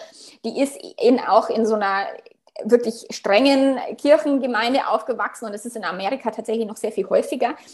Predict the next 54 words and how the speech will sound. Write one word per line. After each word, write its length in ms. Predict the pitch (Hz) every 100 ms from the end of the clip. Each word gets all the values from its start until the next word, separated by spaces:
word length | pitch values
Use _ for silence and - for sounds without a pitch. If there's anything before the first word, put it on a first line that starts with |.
| -
dass 140 | - -
die 80 | 208
Menschen 340 | 185 226 -
in 100 | 202
so 100 | 202
krassen 680 | - - - - 247 214 - -
Glaubenssystemen 880 | - - 240 254 240 - 233 233 233
groß 360 | - 208 233 220
werden 280 | 208 240
und 180 | - 233
es 220 | 233 - -
hat 120 | 240 - -
ihr 120 | 277
nicht 340 | 277 339 -
gedient. 400 | 202 202 208 190
Also 260 | - 190 208 - - _
holla 200 | 262 349
die 120 | 349 233
Waldfee, 320 | 226 - 285
da 120 | 240
habe 140 | 247
ich 120 | 294 -
auch 180 | - -
einige 420 | 233 294 320 294
Glaubenssätze 720 | 302 226 247 294 269 240 277
mit 200 | 233 247
ihr 200 | 247 190
aushebeln 520 | 196 226 240 196 208
dürfen, 500 | 196 196 190 233 269 - - - -
ähm, 300 | 208 208 220 202
weil 180 | 196 220
tatsächlich 680 | 254 247 220 247 247 - - - - -
Kirche 380 | 262 349 392
ist 180 | 247 226
ja 100 | 233
wirklich 280 | 240 254 -
was, 160 | 247 -
das 140 | 220
haben 140 | 240
ja 80 | 254
nicht 220 | 220 226
wir 100 | 214
Menschen 340 | 208 208 285 240
gesagt, 320 | 226 208 -
sondern 200 | 170 170
das 120 | 180
ist 120 | 208
ja 80 | -
von 220 | - 190
Gott 260 | 190 277 -
gegeben 440 | 302 247 285 262 240
und 140 | 190
der 80 | 240
Jesu 420 | 202 330 359